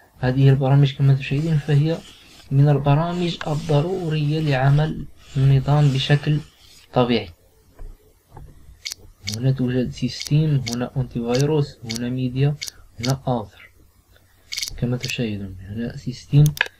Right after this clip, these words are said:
يعني البرامج التي ت-،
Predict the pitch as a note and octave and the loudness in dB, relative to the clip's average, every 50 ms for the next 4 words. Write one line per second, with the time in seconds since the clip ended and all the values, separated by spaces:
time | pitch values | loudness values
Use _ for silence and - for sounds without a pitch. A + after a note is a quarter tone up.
0 | _ _ _ _ - - - _ - A#2 A2+ A#2+ C3+ C3+ - C3 B2+ B2 A#2 B2 | _ _ _ _ -16 -16 -14 _ -8 -6 -4 -2 -2 -2 -2 -2 -2 -2 -2 -2
1 | A#2+ A#2+ B2 B2 B2+ B2+ B2 B2 A#2+ B2+ A#2+ - - _ _ - - - - _ | -2 0 0 0 -2 -2 -4 -4 -6 -8 -10 -10 -12 _ _ -10 -10 -10 -10 _
2 | _ - - B2+ A#2+ B2 A#2 B2+ B2+ C#3 - - - - | _ -10 -8 -6 -6 -6 -4 -6 -6 -6 -6 -8 -8 -10